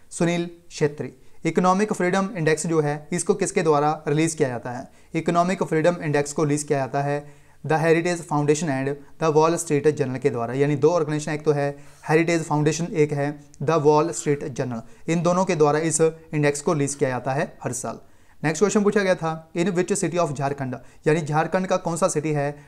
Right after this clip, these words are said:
जिसमें एक मेन पार्क, अ, प्लांट है जिसका नाम है टिस्को। टिस्को कंपनी का एक मेन प्लांट है, सेंट्रल प्लांट है, ये कौन सी सिटी में लोकेटेड है? ये लोकेटेड है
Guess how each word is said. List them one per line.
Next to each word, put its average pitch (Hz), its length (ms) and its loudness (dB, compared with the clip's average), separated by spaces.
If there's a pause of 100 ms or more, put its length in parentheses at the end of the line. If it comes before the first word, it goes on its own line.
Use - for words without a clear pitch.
(100)
जिसमें 190 260 0
एक 180 200 0
मेन 160 340 2
पार्क, 143 320 -2 (240)
अ, 160 140 0
प्लांट 156 300 0
है 147 160 -2
जिसका 147 220 -4
नाम 143 180 0
है 151 260 -6 (180)
टिस्को। 175 360 -2 (140)
टिस्को 170 240 0
कंपनी 180 340 0
का 165 100 -2
एक 160 140 2
मेन 156 280 0
प्लांट 143 260 -4
है, 151 300 -4 (100)
सेंट्रल 180 420 -2
प्लांट 147 240 -2
है, 147 280 -4 (180)
ये 175 120 2
कौन 165 220 -2
सी 208 120 4
सिटी 151 220 -2
में 160 120 -2
लोकेटेड 131 340 -6
है? 123 140 -14 (300)
ये 175 120 4
लोकेटेड 165 340 2
है 165 280 -2